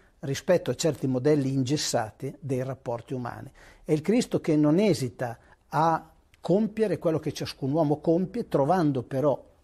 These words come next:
basta pensare ai rapporti con la Maddalena, a cui fanno cenni i bandi-, i Vangeli gnostici,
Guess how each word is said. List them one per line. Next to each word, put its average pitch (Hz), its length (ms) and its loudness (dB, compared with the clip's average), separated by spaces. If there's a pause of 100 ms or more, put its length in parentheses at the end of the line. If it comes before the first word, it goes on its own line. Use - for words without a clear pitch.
(140)
basta 123 280 -6
pensare 127 500 -4
ai 131 120 -8
rapporti 127 420 -8
con 131 120 -12
la 123 80 -8
Maddalena, 127 580 -2 (320)
a 123 100 -18
cui 131 140 -8
fanno 123 280 -8
cenni 135 280 -2
i 120 40 -8
bandi-, 123 420 -8
i 123 60 -10
Vangeli 123 420 -8
gnostici, 170 560 -6